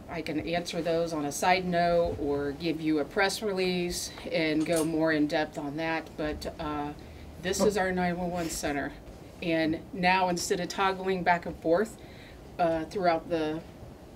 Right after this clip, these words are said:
whole process of a nine one one call or a regular call, there is a screen for every situation.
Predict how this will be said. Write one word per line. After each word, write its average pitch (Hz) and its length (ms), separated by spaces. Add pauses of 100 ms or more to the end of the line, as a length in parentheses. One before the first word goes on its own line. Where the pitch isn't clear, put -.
(100)
whole 196 180
process 196 560
of 175 120
a 175 40
nine 170 240
one 160 100
one 190 140
call 208 300
or 170 220
a 156 40
regular 202 400
call, 226 420 (480)
there 185 200
is 170 120
a 175 80
screen 185 440
for 160 440 (240)
every 196 280
situation. 185 920